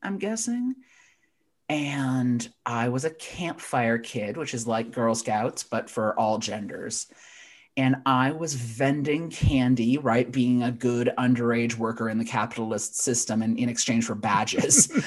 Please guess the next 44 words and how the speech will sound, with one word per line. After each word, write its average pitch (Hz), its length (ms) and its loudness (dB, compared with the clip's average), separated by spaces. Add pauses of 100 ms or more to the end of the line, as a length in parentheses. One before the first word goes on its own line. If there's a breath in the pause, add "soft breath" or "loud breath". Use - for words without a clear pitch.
(100)
<laughs> - 140 -2
Um, 160 400 10 (800 loud breath)
and 135 640 4 (720)
I 123 160 4
remember 127 880 2 (480 soft breath)
this 127 240 0
moment 131 580 4
where 117 640 0
I 123 80 0
had 131 200 -2
my 135 160 2
white 123 320 2
shirt, - 280 0
'cause - 100 -6
it 117 40 -2
was 113 80 -4
a 113 60 -2
white 113 240 0
shirt 117 180 -4
with 117 120 -8
a 113 40 -4
blue 107 280 -6
vest. - 520 -8
And 117 160 2
if 113 100 -2
I 127 80 4
had 175 140 -2
my 139 100 -2
shirt 135 300 -4
all 117 140 0
the 120 60 -4
way 117 120 0
buttoned 113 400 -2
up, - 260 -10 (360)
selling 120 420 0
candy, 117 560 -4
I 117 120 -2
sold, 110 420 -6 (480 soft breath)
you 131 80 4
know, 107 120 2
four 117 240 0
boxes 110 440 2
an 110 100 -2
hour. 107 400 -4